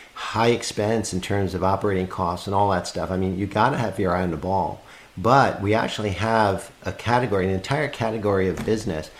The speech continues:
that's defined as semi-absentee. Semi-absentee means that it's manager run, and it means that you just manage the manager, right? So that's what my indoor cycling studio is. So the honest truth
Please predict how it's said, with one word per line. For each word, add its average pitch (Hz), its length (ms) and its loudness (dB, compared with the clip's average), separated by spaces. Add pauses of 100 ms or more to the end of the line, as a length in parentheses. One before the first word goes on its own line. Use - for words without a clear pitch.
(280)
that's 101 240 0
defined 107 340 0
as - 100 0
semi-absentee. 95 1120 0
Semi-absentee 123 1040 0
means 95 300 0
that 87 120 -2
it's 85 160 -6
manager 104 420 2
run, 87 380 -4 (340)
and 110 160 2
it 110 100 0
means 110 280 2
that - 120 -4
you 117 260 4
just 117 240 2
manage 101 360 2
the 87 80 -4
manager, 85 500 -4 (180)
right? 90 400 -2
So 107 380 4
that's 113 300 4
what 175 100 2
my 123 160 4
indoor 113 220 4
cycling 107 340 0
studio 67 400 -6
is. 52 220 -10 (340)
So 120 260 8
the 110 160 4
honest 151 360 4
truth 95 380 2